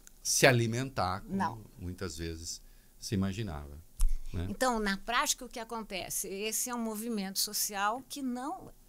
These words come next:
Speaker 2: não se afirma, né, nós, pessoas brancas, nos acostumamos a não ter raça, a racializar os outros, mas nós não nos racializamos. E eu acho que é hora de letramento racial pra nós, não é? Ou seja, é hora de nós nos racializarmos e,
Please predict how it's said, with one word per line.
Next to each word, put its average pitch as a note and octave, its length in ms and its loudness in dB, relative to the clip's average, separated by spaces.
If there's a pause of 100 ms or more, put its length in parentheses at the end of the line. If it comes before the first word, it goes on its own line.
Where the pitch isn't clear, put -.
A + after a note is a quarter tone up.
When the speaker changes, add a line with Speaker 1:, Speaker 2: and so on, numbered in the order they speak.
(160)
Speaker 2:
não G3+ 260 -6
se - 140 -4
afirma, F3+ 540 -6 (320)
né, G3+ 340 -6
nós, F3+ 320 -4
pessoas F#3 440 -4
brancas, F3 440 -8
nos G3+ 140 -6
acostumamos G3 640 -8
a G3+ 100 -6
não G#3+ 260 -2
ter C4+ 140 -6
raça, - 440 -10 (800)
a F3 60 4
racializar A3 760 2
os A#3 180 -2
outros, F3 300 -2
mas F3 360 -8
nós G3 240 -2
não G#3 260 2
nos C4+ 180 0
racializamos. G#3 840 -6
E F#3+ 60 -10
eu G#3+ 240 -6
acho F3+ 260 -4
que - 80 -14
é A#3+ 100 -8
hora F#3+ 280 -8
de G3+ 140 -10
letramento A#3 640 -10
racial A3+ 420 -8
pra B3+ 140 -14
nós, G3 320 -12
não F#3 200 -12
é? G3+ 120 -14 (420)
Ou G3+ 100 -6
seja, F3+ 320 -2
é E3+ 60 -6
hora F3 200 -6
de G#3+ 220 -2
nós G#3+ 400 4
nos B3+ 180 -2
racializarmos G3 760 -4
e, G#3 240 -8